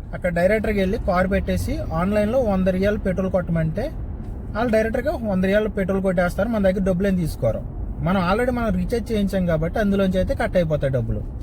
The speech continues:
సరేనా? So, ఇప్పుడు అదే అన్నమాట. అలా అక్కడ ప్రాసెస్ ఎలా ఉంటుందో ఏంటి, అక్కడ చిప్ ఎలా ఉంటుందో, చిప్ ఎలా పెడతారో ఏంటి అనేది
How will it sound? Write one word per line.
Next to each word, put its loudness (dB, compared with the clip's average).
సరేనా? 0
So, 4
ఇప్పుడు -2
అదే 2
అన్నమాట. 2
అలా -2
అక్కడ -2
ప్రాసెస్ 0
ఎలా 4
ఉంటుందో 0
ఏంటి, 0
అక్కడ 0
చిప్ -2
ఎలా 4
ఉంటుందో, 0
చిప్ -4
ఎలా 2
పెడతారో 0
ఏంటి -2
అనేది -2